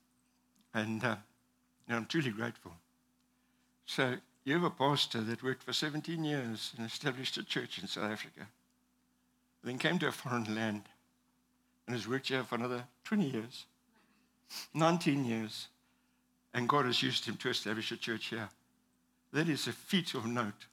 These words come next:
I must tell you. I hope you realize what you got,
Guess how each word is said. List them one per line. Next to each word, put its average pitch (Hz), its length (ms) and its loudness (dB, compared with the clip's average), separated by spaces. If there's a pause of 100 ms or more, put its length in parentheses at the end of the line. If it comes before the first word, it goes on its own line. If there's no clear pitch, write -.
I 113 40 -4
must 120 220 -6
tell 113 140 0
you. 98 140 -4 (1700)
I 127 80 2
hope 170 160 8
you 160 80 2
realize 135 340 6
what 139 200 0
you 208 60 -10
got, 110 360 -2